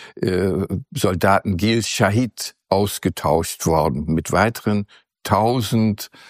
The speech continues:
ähm, äh, palästinensischen Gefangenen in den, äh, äh, in den israelischen Gefängnissen.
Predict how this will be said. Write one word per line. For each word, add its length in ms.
ähm, 1160
äh, 320
palästinensischen 800
Gefangenen 800
in 200
den, 300
äh, 340
äh, 540
in 100
den 100
israelischen 720
Gefängnissen. 720